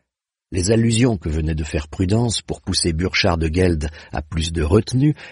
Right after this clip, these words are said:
n'étaient pas sans risque. Le chevalier chercherait à vérifier si sa prisonnière avait effectivement noué des complicités au sein du sanctuaire.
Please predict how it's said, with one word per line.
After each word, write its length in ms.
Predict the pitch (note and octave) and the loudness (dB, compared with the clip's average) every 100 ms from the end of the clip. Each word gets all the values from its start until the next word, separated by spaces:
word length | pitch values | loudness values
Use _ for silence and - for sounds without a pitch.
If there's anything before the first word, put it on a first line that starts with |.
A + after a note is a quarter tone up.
| - | -8
n'étaient 300 | G#2 A#2 - | 0 2 2
pas 140 | - A2+ | 0 0
sans 200 | - D#2 | 0 0
risque. 580 | G2+ F#2 - - - - _ _ _ _ _ _ _ _ _ | 0 -2 -4 -8 -12 -16 _ _ _ _ _ _ _ _ _
Le 100 | G#2+ | -2
chevalier 500 | A#2 C#3+ C#3 C#3+ E3 | 2 2 2 2 0
chercherait 720 | D3 - - - B2+ A#2+ D3 | 0 -4 -2 -2 0 0 0
à 60 | F#2+ | 0
vérifier 500 | F#2 G2 G2 - C#3+ | 2 2 0 0 -2
si 140 | - | 0
sa 160 | F2 E2+ | -2 -2
prisonnière 560 | - F#2 F2 E2+ A#2 F2 | -2 0 0 2 0 0
avait 180 | D#2+ D#2 | -2 0
effectivement 640 | A2+ - - - F#2+ A2 | -2 -2 -8 -8 -2 2
noué 240 | G#2+ G2 G#2+ | 4 4 4
des 100 | F2+ | 0
complicités 640 | F2+ E2 F2 - D#2 G2+ | -4 -6 -6 -6 -4 0
au 80 | F2 | 0
sein 180 | - E2+ | 0 -2
du 100 | C#2+ | -2
sanctuaire. 800 | - C#2+ - D2+ C#2+ - - | -4 -6 -8 -10 -8 -10 -16